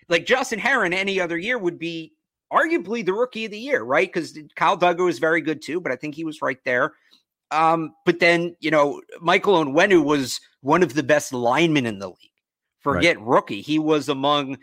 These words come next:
Speaker 1: the, like, P F F every week. We were seeing him as the, like, a
Speaker 2: Sure.
Speaker 1: top five lineman. So it's hard to compete with that if you're Justin Herron. But yeah, no, he's, he's an N F L player. I don't know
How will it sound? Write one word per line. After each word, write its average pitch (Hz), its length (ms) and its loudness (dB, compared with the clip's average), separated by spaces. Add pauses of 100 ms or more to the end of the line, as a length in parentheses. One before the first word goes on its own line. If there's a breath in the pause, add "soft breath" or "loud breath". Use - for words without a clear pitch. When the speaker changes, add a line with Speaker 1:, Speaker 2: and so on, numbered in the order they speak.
(280 soft breath)
Speaker 1:
the, 135 220 -14
like, 143 260 -8
P 185 200 0
F 143 120 0
F 180 220 2
every 147 180 0
week. 139 300 -2
We 123 80 -6
were 127 100 -4
seeing 151 220 -6
him 139 100 -6
as 120 140 -10
the, 123 180 -8 (220)
like, 123 120 -12
a - 40 -6
Speaker 2:
Sure. 147 160 -2
Speaker 1:
top - 180 -4
five 135 240 2
lineman. 147 380 2
So 131 280 -2 (280 loud breath)
it's 127 120 -8
hard 202 220 2
to - 80 -10
compete 160 520 -2 (220 soft breath)
with 139 140 -2
that 160 400 4
if 147 100 -8
you're 147 120 -4
Justin 156 400 0
Herron. 156 320 2
But 139 140 0
yeah, 185 180 2
no, 185 180 -2
he's, 196 540 -8
he's 247 260 -6
an 269 100 -4
N 254 120 -4
F 247 100 -6
L 233 140 -4
player. 160 280 2
I 160 120 2
don't 214 200 -2
know 202 380 0